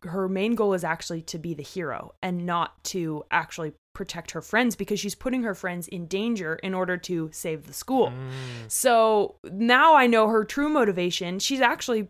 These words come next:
Speaker 1: more of an anti-hero. And anyways, that helped me to kind of understand what was going on in that movie.
Speaker 2: Oh, that's so good. Do you ever find that you don't know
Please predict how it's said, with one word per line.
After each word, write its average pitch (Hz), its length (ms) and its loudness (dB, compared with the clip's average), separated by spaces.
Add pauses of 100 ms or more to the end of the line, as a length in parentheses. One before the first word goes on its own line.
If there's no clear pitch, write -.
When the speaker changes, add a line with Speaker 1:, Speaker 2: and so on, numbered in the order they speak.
Speaker 1:
more 220 300 2
of 233 60 -2
an 214 80 0
anti-hero. 196 840 -6
And 226 200 -2
anyways, 180 340 -2
that 311 140 2
helped 339 220 0
me 294 100 -2
to 240 60 -6
kind 226 200 -2
of 208 60 2
understand 190 440 -4
what - 100 -6
was 175 120 -10
going 170 220 -6
on 156 140 -10
in 151 80 -12
that 143 180 -10
movie. - 200 -12
Speaker 2:
Oh, 151 200 0
that's 165 220 -4
so 165 320 -4
good. 107 340 -12 (260)
Do 165 60 -4
you 190 80 2
ever 208 100 -2
find 180 360 0
that 131 160 -4
you 143 160 -8
don't 135 280 -4
know 127 500 -8